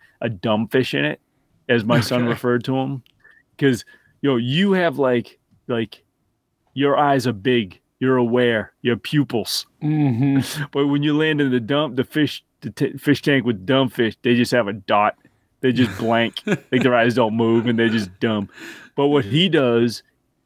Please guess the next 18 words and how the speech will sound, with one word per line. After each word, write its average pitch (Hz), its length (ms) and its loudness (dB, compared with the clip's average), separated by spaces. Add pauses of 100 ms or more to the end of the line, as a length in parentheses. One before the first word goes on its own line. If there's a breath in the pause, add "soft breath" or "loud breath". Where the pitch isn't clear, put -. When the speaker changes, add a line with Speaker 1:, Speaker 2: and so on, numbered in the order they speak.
(140)
Speaker 1:
is 135 180 2
he's 190 280 0
swimming, 135 460 0
too. 190 280 0
So 123 180 0
he's 143 280 0
actually 143 340 0
moving 123 480 2
your 117 100 0
fish 113 240 -2
bowl 113 340 0
around, 110 280 -2
too, 151 160 2
while 107 160 -2
you're 123 160 2
trying 120 300 -2
to 104 60 -4
go. 110 360 0